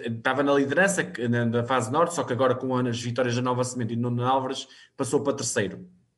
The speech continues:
O Benfica, melhor equipa em Portugal, claramente, mas, eh, ainda não tinha, entrava neste jogo e não tendo, eh, nenhum, eh,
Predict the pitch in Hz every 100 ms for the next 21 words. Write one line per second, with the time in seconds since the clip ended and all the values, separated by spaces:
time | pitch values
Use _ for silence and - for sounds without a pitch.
0 | _ _ _ 123 139 143 143 - - 104
1 | 120 120 117 120 117 117 117 135 160 -
2 | 123 117 120 131 165 - 123 117 117 -
3 | - - _ 113 117 131 143 147 147 143
4 | 151 151 139 - _ 123 123 139 135 143
5 | 131 - 165 160 - _ _ - 143 156
6 | 165 - 180 185 180 175 170 - - _
7 | 127 131 127 139 143 156 160 156 151 143